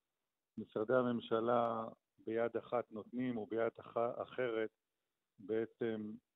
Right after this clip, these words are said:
אה, גורעים. אם, אה, דובר על כך שבאזור שלנו פה, בגליל המערבי, הולכים להיבנות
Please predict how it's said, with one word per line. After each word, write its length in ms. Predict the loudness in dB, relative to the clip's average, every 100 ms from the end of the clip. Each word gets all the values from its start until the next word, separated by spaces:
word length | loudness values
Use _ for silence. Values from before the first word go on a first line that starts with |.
| _ -10
אה, 400 | -6 -6 -8 -10 -14 -20 _ _ -20 _
גורעים. 540 | 4 6 4 2 0 -6 _ _ _ _ _ _ _ _ _ -8
אם, 240 | -2 2
אה, 720 | 2 4 2 2 0 -2 -4 -6 -10 -6
דובר 340 | 0 6 8 6
על 80 | 4
כך 220 | -4 -6
שבאזור 560 | -2 2 2 4 4 4
שלנו 360 | 2 2 0 -2
פה, 360 | 2 4 4 0 -8 _ -10
בגליל 400 | -4 -2 0 0
המערבי, 600 | 0 0 -2 -2 -4 -4 _ _ _ _ _ -8
הולכים 320 | -6 -2 2
להיבנות 520 | 2 4 2 4 2